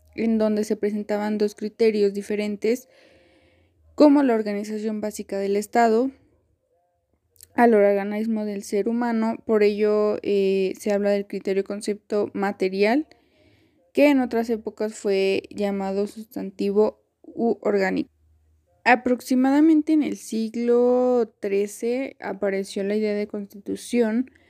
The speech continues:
como un edicto real y algunos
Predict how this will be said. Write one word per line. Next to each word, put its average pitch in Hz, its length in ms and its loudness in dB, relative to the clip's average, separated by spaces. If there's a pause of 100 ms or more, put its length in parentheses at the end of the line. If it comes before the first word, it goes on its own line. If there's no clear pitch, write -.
(400)
como 214 260 2
un 220 260 -2
edicto 220 460 -4
real 220 480 0 (1160)
y 214 440 2 (260)
algunos 226 640 0